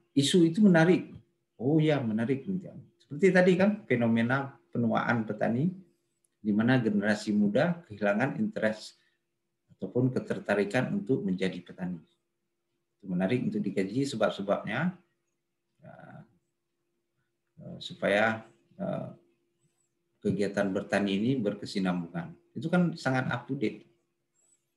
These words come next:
Mungkin coba nanti kita, saya mungkin akan lakukan penelitian itu di Pantai Barat ini, karena kita agro dan marin. Apakah,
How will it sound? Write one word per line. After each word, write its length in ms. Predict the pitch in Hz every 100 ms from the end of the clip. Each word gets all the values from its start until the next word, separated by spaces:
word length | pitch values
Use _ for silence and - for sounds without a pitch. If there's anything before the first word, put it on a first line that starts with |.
| _ -
Mungkin 480 | - - 117 113
coba 300 | - 107 120 -
nanti 320 | 110 104 113
kita, 480 | 92 92 98 98 -
saya 240 | - 107 120
mungkin 240 | 113 113 107
akan 160 | 101 95
lakukan 380 | 90 92 95 90
penelitian 500 | 95 92 - 87 92
itu 140 | 107 160 - _ _ _ _ _
di 220 | - 87
Pantai 340 | - 98 92 92
Barat 400 | 92 92 90 90
ini, 240 | 98 143 -
karena 180 | 92 90
kita 240 | - - 98
agro 420 | 95 110 110 95
dan 160 | 98
marin. 400 | 90 90 120 170 - _ _ _ _ _ _
Apakah, 400 | _ - -